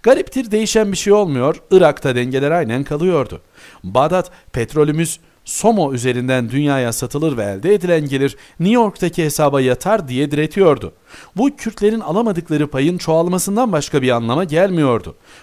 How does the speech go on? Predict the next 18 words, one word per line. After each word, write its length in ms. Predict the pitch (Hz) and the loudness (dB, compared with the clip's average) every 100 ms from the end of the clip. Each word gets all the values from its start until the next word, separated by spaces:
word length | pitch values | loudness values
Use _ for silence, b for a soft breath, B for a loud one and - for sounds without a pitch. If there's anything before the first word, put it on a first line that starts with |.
| - | -6
Bu 220 | 123 190 | -2 0
denge 540 | 120 82 65 98 151 151 B _ | -2 -4 -6 0 0 0 B _
aynı 300 | 151 233 214 | 0 2 0
zamanda 420 | 170 160 160 165 | 0 0 0 -2
Türkiye'nin 580 | 160 220 - 156 156 113 | -2 -6 0 0 0 0
devre 320 | 117 117 165 | 0 0 0
dışı 200 | 180 - | 0 -4
kalması 500 | - 147 135 143 220 | -4 -4 -2 -2 -2
demekti. 460 | 202 180 160 - 85 _ B B B | -2 -2 -6 -10 -14 _ B B B
Herkesten 580 | 151 160 143 - 120 120 | 0 2 -2 -2 -6 -10
önce 380 | 69 87 139 156 B _ | -12 -4 -2 -4 B _
Ankara 440 | 151 190 156 131 135 | 0 0 -2 -4 -4
topa 320 | - 110 120 | -4 -4 -4
girdi. 400 | 85 69 - - B B B | -4 -12 -16 -20 B B B
Obama'nın 440 | - 196 254 247 226 | 0 2 2 2 0
Malik'e 400 | 202 202 208 240 | 0 -2 -4 -2
yaptığı 500 | 220 196 - 196 143 | 0 0 2 2 2
baskıya 520 | 170 - 185 190 | -2 -2 0 2